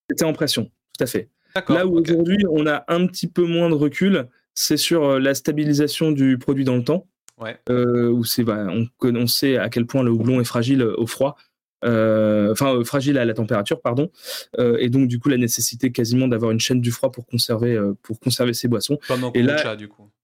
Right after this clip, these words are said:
Speaker 1: voilà. Nous, ne-, dans les projets, prochains projets R et D, ça va être justement de, de faire des tests de vieillissement sur, euh, sur cette boisson-là pour voir comment elle évolue. Euh, mais aujourd'hui, ça peut être aussi une alternative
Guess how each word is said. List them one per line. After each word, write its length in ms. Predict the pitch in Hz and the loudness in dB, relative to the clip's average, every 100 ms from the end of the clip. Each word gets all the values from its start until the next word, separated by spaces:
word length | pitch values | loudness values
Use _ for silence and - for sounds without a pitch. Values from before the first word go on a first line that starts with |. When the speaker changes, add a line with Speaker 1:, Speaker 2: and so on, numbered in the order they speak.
| - | -2
Speaker 1:
voilà. 240 | 131 95 - | -2 -2 0
Nous, 220 | 143 170 | 2 4
ne-, 480 | 165 151 143 120 92 | 2 0 -2 -4 -4
dans 200 | 151 165 | 0 2
les 80 | 170 | 0
projets, 580 | - 175 160 180 175 156 - | 0 -2 0 2 2 0 -2
prochains 360 | 175 175 202 180 | 0 0 0 -2
projets 500 | - 160 165 165 160 151 | 0 0 2 2 0 0
R 60 | 143 | 0
et 80 | |
D, 160 | 143 165 | 0 0
ça 180 | - 131 | 0 0
va 100 | 131 | 0
être 120 | 135 | -2
justement 420 | 123 120 123 135 | -6 -2 0 2
de, 220 | 135 113 - - _ - | 2 -2 -4 -20 _ -6
de 60 | 127 | 0
faire 140 | 139 | 0
des 100 | 123 | 0
tests 200 | 139 131 | 0 0
de 60 | 127 | 0
vieillissement 480 | 123 117 - 139 _ _ _ | 2 0 0 -4 _ _ _
sur, 340 | - - 139 120 | -8 -2 0 2
euh, 320 | 113 110 98 | 2 2 0
sur 200 | - 131 | -2 0
cette 160 | 135 123 | 0 0
boisson-là 380 | 117 - 127 | -2 0 -2
pour 120 | 131 117 | 0 0
voir 240 | 139 - | -2 -2
comment 320 | - 147 151 | -2 0 2
elle 100 | 135 | 2
évolue. 420 | 127 120 120 170 - - - - - | 2 2 2 0 -4 -18 -18 -12 -2
Euh, 440 | 120 113 113 113 120 | 0 2 2 2 2
mais 160 | 135 | 2
aujourd'hui, 420 | 139 135 135 160 | 2 2 0 0
ça 160 | 185 139 | 0 -2
peut 180 | 123 165 | 0 0
être 120 | 165 | 2
aussi 220 | 143 - | -2 0
une 180 | 180 151 | 2 2
alternative 920 | 143 139 170 151 139 - 190 185 131 | 0 -2 -2 0 -2 0 0 2 0